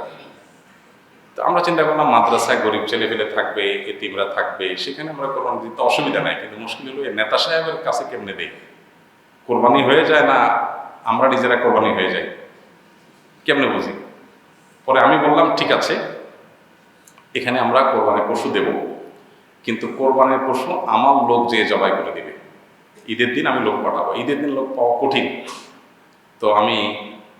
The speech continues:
এক ভাইকে, একজন মাওলানা, ওনাকে অনুরোধ করলাম ওই এলাকার, বললাম, "ভাই, আমার এই ছাগল গরুগুলা, এগুলা থাকবে অমুক অমুক জায়গায়, আপনি ঈদের দিন যায় একটা একটা করে সব জবাই করে, নিজে হাতে জবাই করে দিয়ে আসবেন, যাতে করে এই কোরবানি জীবিত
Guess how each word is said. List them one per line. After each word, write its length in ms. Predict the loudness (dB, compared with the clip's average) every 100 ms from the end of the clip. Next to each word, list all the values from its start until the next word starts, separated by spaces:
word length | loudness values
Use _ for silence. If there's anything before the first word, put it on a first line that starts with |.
| _ _ _ _ -4
এক 240 | -2 0
ভাইকে, 300 | 0 0 -2
একজন 260 | -2 -2 0
মাওলানা, 380 | 2 2 2
ওনাকে 400 | 2 2 2 0
অনুরোধ 320 | -2 0 -2 -2
করলাম 380 | 0 2 2
ওই 100 | 2
এলাকার, 760 | 4 2 4 4 4 0 -6 -4
বললাম, 260 | -2 0 0
"ভাই, 220 | 0 -2 -2 -4
আমার 220 | -4 -2 -2
এই 160 | -2 -6
ছাগল 320 | -2 0 2
গরুগুলা, 500 | 2 0 0 0 0 0 -2 -6 -12 -16 -14 -8
এগুলা 240 | -4 -2 -2 -2
থাকবে 280 | -2 0
অমুক 240 | 0 0 0
অমুক 200 | -2 -2
জায়গায়, 400 | 0 4 4 4 2
আপনি 260 | 0 0 -4
ঈদের 220 | -4 -4
দিন 160 | -6
যায় 200 | 0 2 2
একটা 180 | 0
একটা 180 | -2 -2
করে 160 | -4 -6
সব 200 | -8 -6
জবাই 200 | -2 -2
করে, 160 | -2 -8
নিজে 160 | -12 -12
হাতে 180 | -14 -12
জবাই 200 | -12 -12
করে 160 | -14 -14
দিয়ে 140 | -12
আসবেন, 520 | -12 -16 -20 -20 -8
যাতে 200 | -6 -4
করে 220 | -2 0 0 -2 -8 -14 -20 -20 -8
এই 240 | -4 -4 -2
কোরবানি 440 | 0 4 4 2
জীবিত 260 | 0 -2 -2